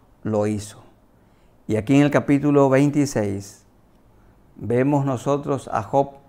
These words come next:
proclamando, diciendo, "Cuán grande es Dios".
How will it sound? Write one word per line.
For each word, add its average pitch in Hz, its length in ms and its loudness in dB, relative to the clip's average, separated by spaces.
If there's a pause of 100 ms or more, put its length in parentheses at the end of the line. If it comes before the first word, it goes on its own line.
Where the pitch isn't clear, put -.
(100)
proclamando, 135 880 0 (600)
diciendo, 120 760 0 (280)
"Cuán 156 300 8
grande 110 760 2
es 120 480 -4 (220)
Dios". 110 520 -8